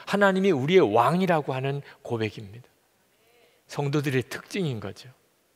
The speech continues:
시편 이십삼 편에 보면 다윗이 "내가 사망의 음침한 골짜기를 다닐지라도 해 받을 것을 두려워하지 않는다"고 노래했습니다.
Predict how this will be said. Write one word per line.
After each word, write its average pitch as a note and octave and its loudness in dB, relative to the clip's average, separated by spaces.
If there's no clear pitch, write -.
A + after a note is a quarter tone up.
시편 D#3 -2
이십삼 C3+ -2
편에 C#3 2
보면 A#2 -2
다윗이 A#2+ 0
"내가 C3 4
사망의 E3+ 4
음침한 E3 0
골짜기를 D#3 4
다닐지라도 C3 0
해 G3 2
받을 F#3+ 0
것을 G#3 0
두려워하지 F#3 2
않는다"고 F3+ 2
노래했습니다. G#2+ -4